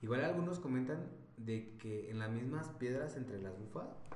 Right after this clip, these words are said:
entre, bueno, ya ves que subes hasta el mero crestón, hay algunos que han encontrado, no como bolsas como tales, pero sí han encontrado monedas entre las rocas.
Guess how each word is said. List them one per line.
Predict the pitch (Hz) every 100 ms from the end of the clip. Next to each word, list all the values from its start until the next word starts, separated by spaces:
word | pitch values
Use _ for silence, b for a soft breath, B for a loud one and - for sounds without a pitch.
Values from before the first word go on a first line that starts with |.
| - - - -
entre, | 104 101 98 101 101 101 98 98 98
bueno, | 120 110
ya | 104
ves | 117 -
que | 131
subes | 127 123 131
hasta | 127 98
el | 95
mero | 101 -
crestón, | 107 - 113 127 -
hay | 101
algunos | 113 127 127 123
que |
han | 117
encontrado, | 113 113 110 110 110 117 104 110
no | 123 131 156 147
como | 190 190 143
bolsas | 113 113 139
como | 127 120 113
tales, | 107 117 127
pero | 113 101
sí | 104
han | 110
encontrado | 113 107 95 98
monedas | 110 98 95 117 120 -
entre | 107 95 92
las | 90 95
rocas. | 92 -